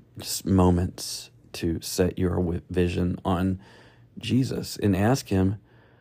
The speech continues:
for his wisdom in your life. God, we glory in you, and Lord, I thank you so much just for all you do,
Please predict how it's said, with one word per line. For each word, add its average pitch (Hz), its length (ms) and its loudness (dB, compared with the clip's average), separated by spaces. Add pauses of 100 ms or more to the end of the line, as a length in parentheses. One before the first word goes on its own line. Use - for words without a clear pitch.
(720)
for 98 320 0
his 98 460 -2
wisdom 107 800 -2 (1000)
in 95 140 0
your 92 120 2
life. - 540 -8 (1300)
God, 101 220 4
we 92 140 6
glory 95 440 6
in 104 140 2
you, 95 220 2
and 95 240 2
Lord, 98 260 2
I 104 60 2
thank 95 320 2
you - 80 0
so - 240 -2
much - 360 -4
just - 160 -6
for 110 360 -4 (720)
all 104 240 6
you 110 160 6
do, 95 400 2